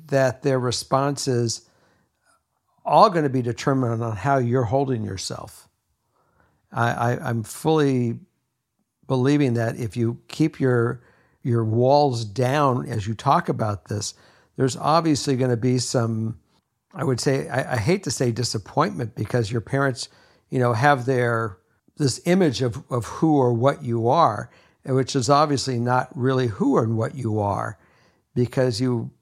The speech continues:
you don't judge people from their sexual orientation.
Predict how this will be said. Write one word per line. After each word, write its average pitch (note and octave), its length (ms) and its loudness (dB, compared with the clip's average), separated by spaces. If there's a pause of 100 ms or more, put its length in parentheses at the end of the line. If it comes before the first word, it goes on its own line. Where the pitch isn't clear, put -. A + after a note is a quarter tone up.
(800)
you F3 160 0
don't D#3+ 220 2
judge F3 240 -2
people A#2+ 260 -2
from A#2 380 -2 (360)
their B2 120 0
sexual A#2 800 0
orientation. A2 800 -6